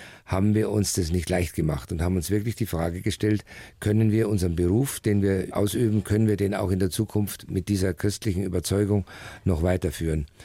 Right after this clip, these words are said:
Und dann haben wir uns wirklich, äh, mit vielen, vielen Leuten unterhalten, kompetenten Leuten. Wir haben uns dann für das Weiterführen unserer gastronomischen Betriebe entschieden.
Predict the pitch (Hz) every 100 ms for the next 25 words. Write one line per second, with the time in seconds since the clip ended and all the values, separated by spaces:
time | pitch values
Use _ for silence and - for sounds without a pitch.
0 | - - - - 113 110 110 127 120 95
1 | 117 104 92 78 - 95 95 98 - 135
2 | 135 117 110 107 98 92 98 113 95 87
3 | 90 92 - 98 92 - 123 113 95 78
4 | 78 - 76 - - - 85 110 127 131
5 | - 110 120 - _ - 90 78 73 76
6 | 73 78 82 95 - 110 107 101 92 92
7 | 90 82 - 90 90 78 82 82 80 87
8 | 87 76 - 113 127